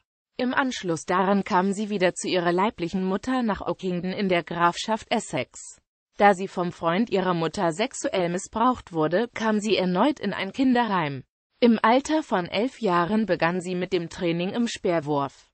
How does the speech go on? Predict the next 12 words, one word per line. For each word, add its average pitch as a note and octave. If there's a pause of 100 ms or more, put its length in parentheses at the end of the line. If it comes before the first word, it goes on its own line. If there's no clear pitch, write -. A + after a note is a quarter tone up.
(320)
Mit B3+
vierzehn G#3+
Jahren F3+
wurde F3+
sie F3+
von F3
der F3
ehemaligen F#3
Speerwerferin G#3+
Margaret C4
Whitbread G3
adoptiert. F#3